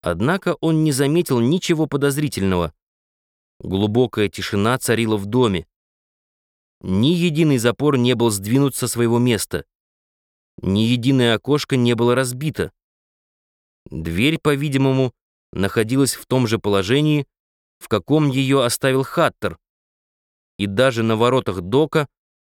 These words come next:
по-прежнему висели все замки. Одним словом, самый бдительный глаз не обнаружил бы здесь следов вражеского налёта,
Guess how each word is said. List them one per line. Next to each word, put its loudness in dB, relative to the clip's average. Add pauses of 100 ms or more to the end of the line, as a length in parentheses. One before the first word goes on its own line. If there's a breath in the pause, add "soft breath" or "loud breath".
(160)
по-прежнему 0
висели 0
все -2
замки. -2 (1300)
Одним 0
словом, 2 (600)
самый 0
бдительный 0
глаз 0
не 0
обнаружил 2
бы 0
здесь 0
следов 0
вражеского -2
налёта, 0